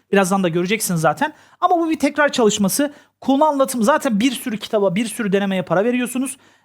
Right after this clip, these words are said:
Ee, bunları da sizlere ücretsiz sağlamak, e, bizlerin görevi diye düşünüyorum. Ama şunu da parantez içinde geçeyim hocam, o zaman niye bu kitabı bastırdınız? Sadece kendiniz için mi? Hayır. Bu kitap şu anda ücretsiz tek P D F'inin olması yanında arkadaşlar,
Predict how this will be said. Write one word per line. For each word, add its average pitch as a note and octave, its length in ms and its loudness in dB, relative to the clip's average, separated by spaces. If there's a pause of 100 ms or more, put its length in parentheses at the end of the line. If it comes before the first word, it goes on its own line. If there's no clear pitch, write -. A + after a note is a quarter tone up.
(100)
Ee, D#3+ 360 2 (260)
bunları B3+ 440 4
da C#4+ 240 4
sizlere A#3+ 340 -2
ücretsiz A#3 500 -2
sağlamak, A#3 560 2 (320)
e, E3+ 140 2
bizlerin A#3+ 380 2
görevi A3+ 300 0
diye F#3+ 160 2
düşünüyorum. G3+ 520 0
Ama C#4 320 4 (160)
şunu D#4+ 180 0
da D4+ 100 2
parantez C4+ 380 0
içinde D4 220 -4
geçeyim B3+ 300 -4
hocam, C4 160 -2
o C4 60 -2
zaman C4 280 0
niye C#4+ 140 0
bu D4 60 -2
kitabı F#3+ 320 2
bastırdınız? E3 520 -2
Sadece A3+ 340 0
kendiniz G#3+ 420 -2
için A3 200 -6
mi? D4 100 -4
Hayır. - 340 4 (300)
Bu D4 40 -8
kitap C4+ 260 2
şu - 160 -2
anda A#3+ 320 2 (240)
ücretsiz A#3+ 460 0
tek - 240 -4
P A#3+ 160 -4
D B3 120 -2
F'inin C4 160 -6
olması B3 380 0
yanında A3+ 260 2
arkadaşlar, F#3 480 0